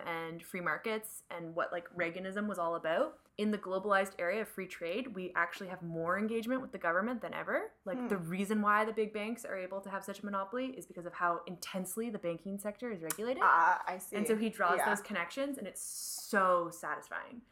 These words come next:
Speaker 1: to, like, it's
Speaker 2: <laughs>
Speaker 1: so satisfying to finally have a way to express the idea that, like, you can use bureaucracy for ill. And then he also talks about this argument that I've just become obsessed with since reading it, that we're not innovative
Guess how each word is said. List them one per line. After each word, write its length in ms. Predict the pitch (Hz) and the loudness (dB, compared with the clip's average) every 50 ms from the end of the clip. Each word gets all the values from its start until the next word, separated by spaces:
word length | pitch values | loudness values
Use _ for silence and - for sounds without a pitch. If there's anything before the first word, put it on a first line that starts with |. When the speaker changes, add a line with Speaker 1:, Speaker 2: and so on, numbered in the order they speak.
| _ _ _ - - | _ _ _ -2 0
Speaker 1:
to, 80 | - 202 | 2 4
like, 260 | 185 180 175 170 - - | 6 6 4 4 2 0
it's 140 | 208 202 - | -2 -2 -2
Speaker 2:
<laughs> 120 | - - | -4 2
Speaker 1:
so 300 | 240 247 226 220 220 226 | 6 8 8 10 10 8
satisfying 480 | 226 - 233 196 196 202 - 196 180 180 | 8 8 6 6 6 6 4 0 0 0
to 80 | 185 185 | -2 -2
finally 320 | - 190 180 180 185 190 | 2 2 2 2 0 -2
have 200 | 180 185 175 180 | -4 -4 -2 -2
a 40 | 175 | -2
way 320 | 165 165 160 165 165 170 170 | -2 -2 -2 -2 -2 -2 -4
to 140 | - - | -6 -12
express 400 | - - - - - 156 160 160 | -14 -14 -10 -4 -2 -2 -2 -2
the 140 | - 175 170 | -4 -4 -4
idea 360 | 160 160 156 165 170 175 185 185 | -4 -4 -4 0 2 2 2 2
that, 200 | 175 156 147 - | 0 -2 -2 -2
like, 260 | 156 151 147 147 - - | -2 -4 -4 -4 -4 -4
you 140 | 208 208 196 | -4 -4 -2
can 260 | - 208 196 185 160 | -2 -2 -2 -2 -2
use 640 | 165 180 180 180 180 180 180 175 170 - - - - _ _ _ _ - | -4 -2 0 0 2 2 0 0 -2 -6 -8 -8 -10 _ _ _ _ -12
bureaucracy 760 | - 190 180 170 160 160 - - 196 190 - 226 220 214 214 | -2 2 4 6 6 6 2 0 -6 -6 -4 -2 -2 0 -2
for 180 | 214 - 180 - | -2 -4 -6 -4
ill. 360 | - 160 156 180 262 311 - - _ _ _ _ | -2 -2 0 0 -2 -2 -4 -10 _ _ _ _
And 100 | 202 214 | 0 2
then 100 | 214 208 | 4 4
he 100 | 208 214 - | 2 6 8
also 320 | - - 392 415 - 349 - | 10 10 10 8 6 0 2
talks 300 | - 233 196 190 - - | 6 6 6 6 4 0
about 440 | 202 180 175 170 170 170 170 - - _ _ _ _ _ _ - _ _ _ _ _ _ _ _ - - | 0 2 2 4 4 4 2 0 -4 _ _ _ _ _ _ -20 _ _ _ _ _ _ _ _ -6 0
this 160 | 226 220 208 | 0 2 6
argument 420 | 220 202 202 202 208 196 185 180 - - | 6 6 6 6 4 4 4 2 2 0
that 180 | 202 170 - - | 0 0 6 6
I've 280 | 175 180 175 185 185 | 8 8 8 6 4
just 160 | - 208 196 - | 0 -6 -10 -10
become 200 | 196 - 190 180 | -8 -4 -4 -4
obsessed 400 | - - - 180 165 170 - - | -4 -4 -2 -2 -2 -2 -2 -6
with 180 | 170 - - | -8 -8 -8
since 220 | - 185 185 - 190 | -10 -12 -10 -8 -6
reading 240 | 185 185 185 175 | -6 -4 -4 -4
it, 160 | 160 156 - - | -4 -6 -6 -4
that 320 | 175 165 160 160 160 - - - _ | -2 -2 0 0 0 -2 -4 -8 _
we're 300 | 190 190 214 214 208 202 | -2 2 4 4 4 4
not 440 | 196 180 175 147 143 170 180 - - | 4 4 6 8 8 8 6 6 2
innovative 460 | 165 165 156 165 180 240 311 415 453 | -2 -4 0 0 0 2 0 0 -2